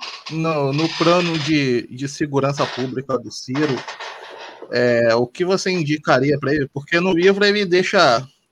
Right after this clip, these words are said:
ele deixa bem claro que ele está avaliando ideias ali pra questão da segurança pública, não, não é uma coisa muito fechada. O que, o que você acrescentaria pra ele, assim?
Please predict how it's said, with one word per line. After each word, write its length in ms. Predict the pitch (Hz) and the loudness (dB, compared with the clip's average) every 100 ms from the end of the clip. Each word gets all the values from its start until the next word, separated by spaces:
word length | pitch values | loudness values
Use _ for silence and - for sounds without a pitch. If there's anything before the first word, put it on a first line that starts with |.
| _ | _
ele 160 | 135 147 | -8 -6
deixa 300 | 151 160 156 | -6 -6 -6
bem 220 | 185 226 | -6 -4
claro 400 | 175 151 160 170 | 0 2 2 -2
que 500 | - 196 151 117 107 - - _ - _ _ | -8 -6 -4 -6 -10 -16 -20 _ -20 _ _
ele 200 | 107 127 | -8 -6
está 520 | 131 - 139 143 131 | -8 -4 0 2 0
avaliando 680 | 123 127 143 147 131 151 170 | 0 0 2 2 2 0 0
ideias 460 | 165 131 135 135 123 | 0 0 0 0 -2
ali 240 | 113 123 | -4 -4
pra 240 | - 120 | -6 -10
questão 320 | - 120 - 120 | -8 -10 -6 -6
da 80 | |
segurança 480 | 117 110 107 113 - | -6 -10 -10 -10 -10
pública, 640 | 117 131 143 135 - 120 | -10 -8 -6 -8 -6 -6
não, 280 | 110 107 104 - - - - _ _ | -6 -8 -12 -16 -20 -20 -20 _ _
não 100 | 117 | -10
é 40 | 117 | -6
uma 200 | 123 120 | -6 -6
coisa 320 | 123 123 117 | -6 -6 -6
muito 260 | 113 113 | -8 -12
fechada. 680 | - - - - 131 107 107 - | -18 -14 -10 -4 -4 -4 -10 -12
O 100 | 117 | -14
que, 480 | - 143 147 135 | -8 -4 0 0
o 120 | 107 113 | -2 -6
que 120 | - | -6
você 600 | 135 143 - 147 135 117 | -4 -4 -4 -2 0 0
acrescentaria 880 | 120 - 135 - 135 139 113 113 110 | -2 -4 -4 -4 -4 0 0 0 -2
pra 200 | 110 113 | -4 -6
ele, 240 | 104 104 101 | -4 -6 -8
assim? 260 | 98 - | -12 -20